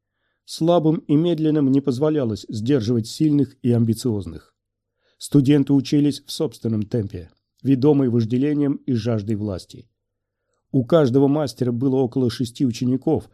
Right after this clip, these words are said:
которым приходилось доказывать свою ценность перед преподавателем, тратящим драгоценное время, чтобы обучить их секретам ситов.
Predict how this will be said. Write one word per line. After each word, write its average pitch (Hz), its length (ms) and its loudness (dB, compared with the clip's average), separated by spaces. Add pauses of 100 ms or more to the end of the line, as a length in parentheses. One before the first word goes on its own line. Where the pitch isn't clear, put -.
(240)
которым 131 400 0
приходилось 123 540 -2
доказывать 131 600 -2
свою 123 280 -2
ценность 143 680 -2
перед 120 300 0
преподавателем, 117 840 -2 (420)
тратящим 123 600 -2
драгоценное 113 600 -2
время, 117 420 -2 (280)
чтобы 143 380 2
обучить 135 500 0
их 117 120 -6
секретам 110 520 -4
ситов. - 500 -14